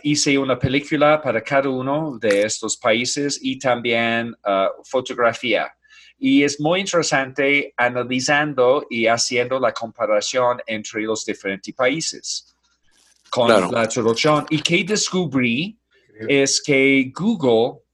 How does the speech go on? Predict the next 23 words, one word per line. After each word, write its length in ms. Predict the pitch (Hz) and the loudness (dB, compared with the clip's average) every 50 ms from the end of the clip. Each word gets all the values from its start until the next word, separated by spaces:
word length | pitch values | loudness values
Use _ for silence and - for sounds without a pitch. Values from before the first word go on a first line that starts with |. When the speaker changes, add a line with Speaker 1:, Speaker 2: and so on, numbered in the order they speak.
| _ _ _ _ | _ _ _ _
Speaker 1:
es 240 | 131 127 127 - - | -2 0 0 0 -2
un 220 | 165 170 175 170 | -2 -2 -2 0
software, 880 | - - - 170 160 156 - - 131 120 117 117 117 117 131 143 139 - | 0 4 6 6 4 4 2 -4 0 2 4 4 6 6 6 4 4 2
es 240 | 127 123 - - - | 0 -2 -2 -4 -2
un 300 | - 143 147 147 147 147 | -2 -2 -2 -2 -4 -4
coding 640 | 147 - - 165 165 170 165 143 123 117 131 175 262 - - _ _ _ - - _ _ _ | -4 0 2 4 4 4 2 0 0 0 -2 -4 -6 -8 -8 _ _ _ -20 -20 _ _ _
que 220 | - 143 135 131 | 0 0 0 0
fue 500 | 131 - - 143 147 147 151 151 156 151 | 0 -2 -2 0 2 4 4 4 2 0
creado 760 | - - - 151 151 151 151 147 139 135 135 143 175 190 - | -4 -6 -2 2 4 4 4 4 4 2 2 2 0 -4 -4
por 480 | _ - 131 120 117 113 113 110 110 - | _ 0 2 4 4 4 2 2 0 0
hombres 500 | - 127 135 135 131 135 123 123 113 - | 0 0 0 0 -2 -2 0 0 -2 -4
blancos, 960 | - 135 139 139 139 151 147 - 151 156 160 160 160 160 160 - - - _ _ _ _ _ _ _ _ _ _ _ _ | 0 2 2 2 2 0 -4 -2 0 2 2 2 0 -2 -2 -6 -6 -8 _ _ _ _ _ _ _ _ _ _ _ _
ah, 160 | 113 107 107 98 | 0 0 0 0
heterosexuales, 1700 | 110 123 156 156 151 - 151 147 139 135 - - - 135 127 131 - - 135 127 127 131 127 123 123 123 156 226 - - - - - _ _ _ _ _ _ _ _ - _ _ _ _ _ _ | 0 0 -2 -2 0 0 0 2 2 2 0 2 2 2 2 0 -4 0 2 4 4 4 4 4 2 2 0 0 -4 -6 -6 -6 -8 _ _ _ _ _ _ _ _ -20 _ _ _ _ _ _
ah, 340 | 117 113 113 113 110 113 - - | 2 4 4 4 4 2 2 2
y 160 | 143 131 135 | 2 4 6
esta 500 | 135 147 151 - - 170 160 156 160 - - | 6 6 4 2 2 4 4 4 4 2 0
en-, 220 | 143 139 131 127 - - | -2 -4 -4 -6 -6 -2
afecta 720 | 139 131 127 - - 147 135 143 - - 143 139 139 135 - | -2 -2 0 2 0 0 0 0 0 2 2 2 2 0 -2
la 180 | 131 127 120 123 | 0 0 2 2
mirada 540 | 127 135 143 151 170 180 208 190 151 127 120 | 2 2 4 4 4 4 4 4 4 2 2
digital. 720 | - 127 120 - - 147 147 - 165 175 170 131 80 - _ _ _ | 2 -4 -8 -4 -6 -6 -2 0 0 2 0 -2 -4 -6 _ _ _
So, 400 | - - 127 120 123 123 120 | -6 0 0 2 2 0 -6